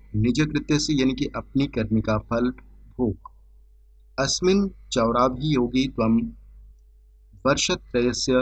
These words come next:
कारादंडं लप्स्यसि इति। इस चोरी के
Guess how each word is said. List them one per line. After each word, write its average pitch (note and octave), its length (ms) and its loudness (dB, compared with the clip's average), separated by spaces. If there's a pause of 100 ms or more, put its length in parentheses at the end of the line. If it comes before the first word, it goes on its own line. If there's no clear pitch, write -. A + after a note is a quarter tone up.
(380)
कारादंडं A#2+ 1400 -2
लप्स्यसि - 380 -4
इति। B2+ 340 -4 (600)
इस - 320 -2 (140)
चोरी D#3+ 300 4
के F3 260 2